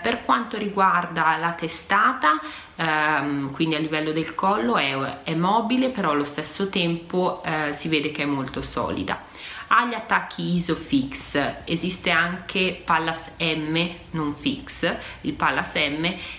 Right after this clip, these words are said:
che, ehm, s-, è possibile legarlo tramite le cinture, quindi anche per le macchine un po' più vecchie che non hanno Isofix.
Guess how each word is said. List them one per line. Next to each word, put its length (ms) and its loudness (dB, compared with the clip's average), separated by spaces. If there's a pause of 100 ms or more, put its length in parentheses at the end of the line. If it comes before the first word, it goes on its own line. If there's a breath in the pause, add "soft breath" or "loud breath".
(120 loud breath)
che, 420 2
ehm, 720 2
s-, 260 -8
è 140 0
possibile 420 0
legarlo 540 0
tramite 400 -2
le 100 -6
cinture, 500 0
quindi 220 2
anche 160 -4
per 140 -4
le 80 -2
macchine 340 -4
un 80 0
po' 120 -6
più 180 -4
vecchie 340 -2
che 80 -6
non 180 -2
hanno 220 -4
Isofix. 840 -6